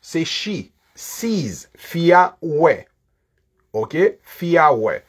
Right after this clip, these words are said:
So, s'il y a parlé de Jeannette, il va pas le rempli-, il va pas le dire she sees. Il va dire Jeannette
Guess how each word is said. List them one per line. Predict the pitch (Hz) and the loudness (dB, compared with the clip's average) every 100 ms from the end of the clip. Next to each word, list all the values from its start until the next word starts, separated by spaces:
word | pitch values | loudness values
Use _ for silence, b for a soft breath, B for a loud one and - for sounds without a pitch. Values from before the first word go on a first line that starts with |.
| _ | _
So, | _ 143 | _ -6
s'il | 135 | 0
y | |
a | 151 | 0
parlé | 175 175 | 2 0
de | 143 143 | 0 2
Jeannette, | 156 156 180 180 | 4 4 2 0
il | |
va | 139 | 0
pas | 143 143 | 2 2
le | 143 | 0
rempli-, | 143 151 | -2 -2
il | 147 | 2
va | |
pas | 151 160 | 4 2
le | |
dire | 135 143 | 0 -6
she | - 180 156 | -8 -10 -12
sees. | - 139 104 87 - | -14 -12 -12 -14 -10
Il | 131 | -2
va | 143 | 0
dire | 143 123 | 0 -4
Jeannette | 98 135 147 165 185 | -2 -2 2 0 0